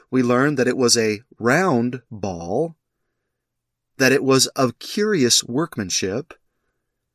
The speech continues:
that it was made of fine brass, and that it had two spindles, and one of those spindles pointed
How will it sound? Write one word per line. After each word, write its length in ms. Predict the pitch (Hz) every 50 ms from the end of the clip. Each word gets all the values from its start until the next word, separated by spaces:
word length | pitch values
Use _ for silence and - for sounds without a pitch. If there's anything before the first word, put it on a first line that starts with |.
| _ _ _ _ _ _ -
that 120 | 123 139
it 80 | 143 156
was 160 | 147 131 117
made 260 | 135 143 160 170 160
of 120 | 143 120 -
fine 540 | - - - 151 151 156 160 160 151 147
brass, 920 | 131 113 123 139 160 156 123 101 92 95 110 143 160 - - - - - - _ _ _ _ _ _ _ _ _ _ _ _ _ _ _ _ _ _ _ _ _ _ _ _ _ -
and 140 | 147 139 131
that 140 | 143 143 147
it 100 | - 143
had 320 | 123 131 123 123 120 - _ _ -
two 460 | - - - 180 180 185 190 196 214 _
spindles, 880 | - - - - - 190 185 180 156 - 104 85 - - - - - - _ _ _ _ _ _ _ _ _ _ _ _ _ _ -
and 260 | - 113 110 101 101
one 160 | 113 170 214 226
of 100 | 190 131
those 200 | 127 117 107 -
spindles 680 | - - 107 98 98 92 104 101 104 107 - - - _ _ _ _ _ _ _ _
pointed 480 | - - 135 139 143 131 - 143 135